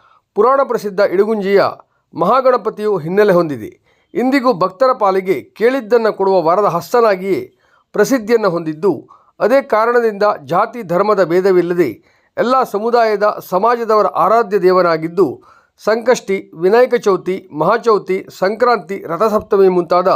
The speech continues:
ವಿಶೇಷ ದಿನಗಳಲ್ಲಿ ದೇಶ ವಿದೇಶದಿಂದ ಸಹಸ್ರ ಸಂಖ್ಯೆಯಲ್ಲಿ ಭಕ್ತರು ಆಗಮಿಸಿ ಹರಕೆ ಸಲ್ಲಿಸಿ ಶ್ರೀ ದೇವರ ಆಶೀರ್ವಾದ ಪಡೆದುಕೊಳ್ಳುತ್ತಾರೆ. ಮಾಘ ಶುಕ್ಲ ಬಿದಿಗೆಯಂದು ಫಲ ಸಮರ್ಪಣೆ, ಮೃತ್ತಿಕಾಹರಣ,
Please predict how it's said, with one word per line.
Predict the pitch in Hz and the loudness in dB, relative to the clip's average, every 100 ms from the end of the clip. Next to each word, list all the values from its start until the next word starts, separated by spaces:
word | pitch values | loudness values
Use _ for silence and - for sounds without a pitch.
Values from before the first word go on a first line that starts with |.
| 107 - _ _ _ _ - | -2 -8 _ _ _ _ -10
ವಿಶೇಷ | 202 185 277 | -6 0 0
ದಿನಗಳಲ್ಲಿ | 254 208 208 185 170 190 131 - _ _ _ - | 0 2 2 2 2 0 -4 -10 _ _ _ -2
ದೇಶ | 175 254 247 | 0 2 2
ವಿದೇಶದಿಂದ | 185 202 269 240 220 202 208 196 - | 0 2 0 0 -4 0 -2 -2 -4
ಸಹಸ್ರ | 196 254 262 | 0 0 0
ಸಂಖ್ಯೆಯಲ್ಲಿ | 240 220 208 214 202 170 | -2 -2 -2 -2 -2 -2
ಭಕ್ತರು | 180 - 208 | -4 0 0
ಆಗಮಿಸಿ | - 175 175 175 202 127 - _ _ _ | 2 0 0 0 -4 -8 -12 _ _ _
ಹರಕೆ | - 226 240 | -4 -2 -2
ಸಲ್ಲಿಸಿ | 262 208 185 196 165 - _ _ - | -2 -2 -2 -4 -8 -8 _ _ -10
ಶ್ರೀ | 196 | -8
ದೇವರ | 175 208 262 247 | 0 2 4 2
ಆಶೀರ್ವಾದ | 190 180 190 240 240 208 | 0 -2 0 0 2 0
ಪಡೆದುಕೊಳ್ಳುತ್ತಾರೆ. | 180 175 165 160 139 135 107 - _ _ _ _ | -2 -4 -4 -4 -4 -6 -8 -10 _ _ _ _
ಮಾಘ | - 220 277 | -2 0 0
ಶುಕ್ಲ | 262 254 220 220 | -2 -6 -2 -2
ಬಿದಿಗೆಯಂದು | - 180 220 220 196 202 165 - _ | -2 -6 -6 0 0 2 0 -2 _
ಫಲ | 185 240 | -2 0
ಸಮರ್ಪಣೆ, | 233 226 214 185 180 - _ _ _ _ _ _ - | 2 0 0 0 -2 -4 _ _ _ _ _ _ -4
ಮೃತ್ತಿಕಾಹರಣ, | 202 208 254 262 214 190 | -2 -2 -2 2 2 0